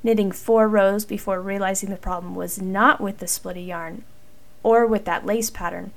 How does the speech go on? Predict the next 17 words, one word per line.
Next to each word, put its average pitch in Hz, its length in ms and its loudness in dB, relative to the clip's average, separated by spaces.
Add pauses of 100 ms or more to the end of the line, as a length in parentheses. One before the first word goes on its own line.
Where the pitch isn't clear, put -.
(520)
but 247 140 4
with 214 180 2
her - 240 -6
own 233 520 2
darn 190 420 2 (140)
overconfident 202 720 -2
self. - 440 -8 (1400)
She - 180 0
ripped 233 240 2
out 214 160 0
four 190 260 -8
rows. - 520 -10 (1000)
Thank 208 240 2
goodness 220 380 4
for 214 120 -4
that 196 220 -4
lifeline. - 600 -10